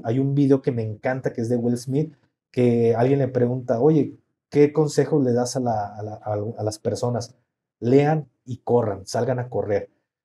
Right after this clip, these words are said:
El leer, porque hay muchísimos libros, hay muchísimas personas que tuvieron el problema que tú tienes en este momento,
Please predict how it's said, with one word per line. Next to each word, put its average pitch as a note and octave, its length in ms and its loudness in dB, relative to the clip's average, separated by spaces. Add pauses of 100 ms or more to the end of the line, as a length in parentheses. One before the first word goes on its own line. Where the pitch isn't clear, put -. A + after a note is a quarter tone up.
(100)
El A#2 180 0
leer, D#3 380 2
porque A#2 520 -2
hay B2 160 -2
muchísimos D#3 920 -2
libros, C#3 400 2
hay C3 80 -4
muchísimas C#3+ 580 -4
personas B2 400 -4
que B2+ 120 -6
tuvieron A#2+ 460 0
el B2 120 -2
problema A#2+ 420 -2
que G#2+ 140 -10
tú D#3+ 260 -4
tienes D3+ 380 -2
en A2+ 60 -2
este A2+ 220 -4
momento, C3 580 -4